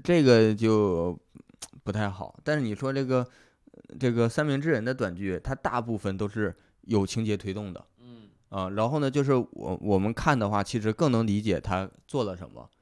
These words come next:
Speaker 2: 对。
Speaker 1: 然后梗呢，其实是每个地方就是能出的梗就出梗，能出梗就出梗。
Speaker 2: 嗯。
Speaker 1: 啊，然后通过他那个角色，他有一个人有点傻乎乎的那种感觉。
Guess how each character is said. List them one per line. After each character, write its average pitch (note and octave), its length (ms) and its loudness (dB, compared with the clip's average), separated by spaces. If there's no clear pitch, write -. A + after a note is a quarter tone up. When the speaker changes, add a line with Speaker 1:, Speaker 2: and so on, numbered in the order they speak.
Speaker 2:
对。 A#2+ 220 4
Speaker 1:
然 G#2 120 0
后 C#3+ 100 0
梗 F#2 340 0
呢， G#2+ 180 2
其 C3+ 180 -2
实 B2 120 2
是 B2+ 160 2
每 G#2 240 0
个 G#2+ 100 0
地 B2 180 2
方 G#2+ 160 -2
就 A2 100 -2
是 G#2+ 80 -4
能 G#2 200 -2
出 A#2 120 -2
的 A2+ 100 4
梗 G#2 200 -4
就 F#2 80 -2
出 F#2+ 180 -2
梗， F2+ 180 -4
能 G2 140 -2
出 G#2+ 140 -4
梗 G2 160 -4
就 E2+ 100 -8
出 F2+ 180 -10
梗。 E2 140 -10
Speaker 2:
嗯。 A2+ 280 -20
Speaker 1:
啊， E2+ 300 -2
然 F#2+ 120 0
后 G2+ 80 2
通 G#2+ 220 2
过 A2 120 2
他 G2+ 180 0
那 G#2 100 0
个 G2+ 100 2
角 F2 180 0
色， G2 160 2
他 F#2+ 160 -2
有 F#2+ 240 2
一 F#2 60 4
个 G2 80 4
人 F2+ 100 0
有 F#2 60 0
点 F#2+ 100 2
傻 - 220 -4
乎 G2 180 -10
乎 F#2+ 220 -8
的 F#2 80 -4
那 F#2 140 -6
种 F2+ 160 -8
感 E2+ 180 -8
觉。 B1+ 180 -14